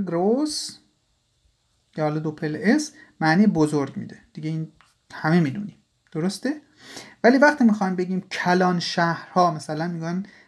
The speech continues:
تبریز، تهران، اصفهان، شیراز، اینا کلان شهر هستن. مثلاً کابل، هرات، اینا کلان شهرهای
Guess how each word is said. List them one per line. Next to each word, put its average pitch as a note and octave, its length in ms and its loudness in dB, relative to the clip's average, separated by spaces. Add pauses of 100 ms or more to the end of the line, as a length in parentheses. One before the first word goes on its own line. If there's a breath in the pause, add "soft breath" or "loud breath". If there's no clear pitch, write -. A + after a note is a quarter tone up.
(120 loud breath)
تبریز، F3+ 760 -2
تهران، E3 760 -4
اصفهان، D#3+ 720 -4
شیراز، E3+ 580 0
اینا F#3+ 340 2 (280 loud breath)
کلان F3+ 380 6
شهر C#3 400 -6
هستن. C#3 340 -12
مثلاً D3+ 220 -10
کابل، D#3+ 600 -2
هرات، D#3+ 460 0
اینا F#3+ 240 0 (260)
کلان D3+ 300 -4
شهرهای G3+ 680 0